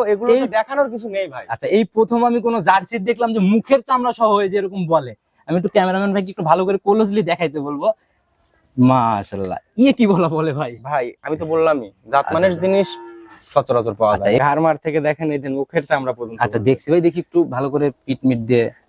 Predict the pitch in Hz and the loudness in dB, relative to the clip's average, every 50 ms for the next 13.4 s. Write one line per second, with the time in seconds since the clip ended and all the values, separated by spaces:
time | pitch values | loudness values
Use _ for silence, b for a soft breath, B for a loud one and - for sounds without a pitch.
0 | _ _ 131 139 170 165 185 170 147 135 127 135 165 180 180 190 180 214 240 247 | _ _ 0 2 2 4 2 2 2 2 2 2 2 4 4 4 4 4 4 4
1 | 214 202 190 220 247 247 180 180 170 - 185 190 208 226 214 - 220 - 220 202 | 4 2 -2 -4 -6 -4 -2 -2 -4 -4 -4 -6 -6 -4 -2 -2 -2 -2 -2 -2
2 | 202 - 214 214 196 165 170 165 - 208 214 196 180 190 - 180 170 160 147 127 | -2 -2 -2 -4 -2 -2 -4 -4 -4 -4 -4 -4 -4 -4 -2 0 2 2 2 2
3 | - 156 165 160 151 143 147 131 151 139 123 113 110 95 - _ _ _ _ _ | 2 2 2 2 2 2 0 0 0 -6 -8 -6 -8 -10 -10 _ _ _ _ _
4 | _ _ _ 127 143 139 180 - 165 160 160 151 151 139 147 143 135 139 139 143 | _ _ _ 0 0 2 4 2 4 4 4 0 0 -4 -6 -4 -2 2 2 2
5 | 139 131 147 156 156 151 147 147 143 139 135 135 131 127 127 127 123 120 120 113 | 2 2 2 2 2 2 2 0 -2 -4 -4 -4 -4 -4 -4 -6 -4 -4 -6 -6
6 | 113 117 101 92 _ _ _ _ - - 110 123 127 156 175 196 196 196 175 120 | -6 -14 -20 -20 _ _ _ _ -12 -4 -2 0 0 0 -2 -2 -8 -8 -4 0
7 | 117 117 117 117 110 107 104 - 160 190 - 202 - 160 151 151 156 208 214 233 | 2 4 4 4 2 0 0 2 2 0 2 2 0 0 0 2 0 2 2 4
8 | 247 269 262 202 190 214 214 202 185 170 175 160 147 127 123 117 110 104 - _ | 4 4 2 2 0 0 0 2 2 0 -2 -4 -4 -8 -10 -10 -12 -14 -18 _
9 | _ _ _ _ _ _ _ _ _ _ _ _ - 139 151 170 175 170 170 185 | _ _ _ _ _ _ _ _ _ _ _ _ -2 2 2 4 4 4 4 2
10 | 170 151 127 131 160 175 - 190 196 180 160 135 123 147 151 - 170 170 180 180 | 2 0 -2 -2 -4 -4 0 0 0 0 0 0 -2 -2 -2 -2 -4 -4 -4 -4
11 | 160 160 185 180 165 - - b b b - 95 92 95 - 147 120 120 147 147 | -2 -4 -4 -4 -4 -6 -10 b b b -10 -10 -6 -2 0 0 0 2 0 4
12 | 143 160 156 - - 170 156 180 175 170 156 139 147 160 170 165 170 156 147 143 | 4 2 2 2 -2 0 2 2 2 2 0 0 0 2 2 2 2 0 0 0
13 | 156 151 127 123 120 104 90 92 | -2 -2 -4 -6 -12 -14 -14 -14